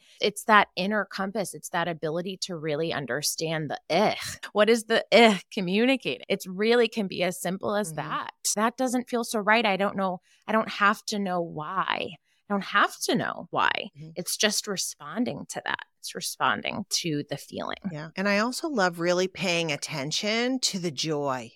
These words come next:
Speaker 2: to the excitement, because sometimes that's our quote unquote destination. I wanna be in the joy or the excitement or the happiness, right?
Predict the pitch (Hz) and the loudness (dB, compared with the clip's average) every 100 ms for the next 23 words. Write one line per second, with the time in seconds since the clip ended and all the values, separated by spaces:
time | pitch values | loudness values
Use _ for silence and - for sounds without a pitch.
0 | - 220 202 190 - - 185 185 202 165 | -4 2 4 2 0 -4 0 0 0 -4
1 | 113 - - 175 - 185 170 160 156 156 | -8 -8 -6 -6 -6 -6 -2 0 0 -2
2 | - 226 269 269 233 196 165 160 160 160 | -4 -4 -2 -4 -4 -2 -2 -2 -6 -6
3 | 196 185 214 220 233 214 190 - - 214 | 2 6 6 4 2 2 0 -6 0 4
4 | 208 196 - 214 190 190 - 196 185 - | 4 4 0 2 4 4 2 2 2 2
5 | 196 165 170 175 233 233 262 262 - 202 | -2 0 0 0 2 4 2 -2 2 6
6 | 202 202 208 160 196 202 190 185 175 185 | 8 8 6 4 -2 0 0 0 0 2
7 | 185 185 180 180 185 180 - - 180 185 | 2 4 4 2 2 -2 -2 0 2 0
8 | 180 180 180 180 175 175 170 160 185 180 | 0 0 0 -2 -4 -2 0 0 2 0
9 | 180 165 139 185 - - 165 160 165 185 | 0 -6 -4 -4 -4 -4 0 2 2 0
10 | 185 | -2